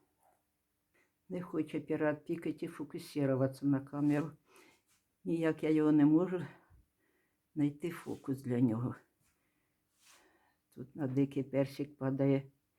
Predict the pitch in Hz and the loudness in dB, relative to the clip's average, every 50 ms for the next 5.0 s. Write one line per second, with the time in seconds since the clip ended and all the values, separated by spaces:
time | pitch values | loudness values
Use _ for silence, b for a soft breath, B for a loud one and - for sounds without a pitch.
0 | _ _ _ - 139 147 143 143 - 143 143 143 139 139 139 139 131 127 - 139 | _ _ _ 0 2 2 2 2 0 2 2 2 2 2 0 -2 -2 -2 -2 -6
1 | 135 - - 139 135 135 139 139 139 139 139 - _ _ _ _ _ _ _ _ | -6 -2 -2 -2 0 0 2 0 0 0 -2 -10 _ _ _ _ _ _ _ _
2 | _ _ - - - - 185 180 165 147 139 151 - - 131 131 139 139 135 135 | _ _ -20 -18 -10 -4 0 4 4 4 4 2 -6 -8 -8 -4 -2 0 2 4
3 | 135 131 127 131 131 123 120 143 143 139 131 127 131 127 127 131 131 135 135 123 | 4 4 4 2 -2 -2 0 2 4 4 4 4 4 4 4 2 2 2 0 0
4 | 127 127 127 127 127 127 131 131 127 123 123 127 127 127 123 123 123 127 131 | 0 2 2 0 0 0 0 0 0 0 -2 -2 -2 -2 -2 -2 -2 -4 -4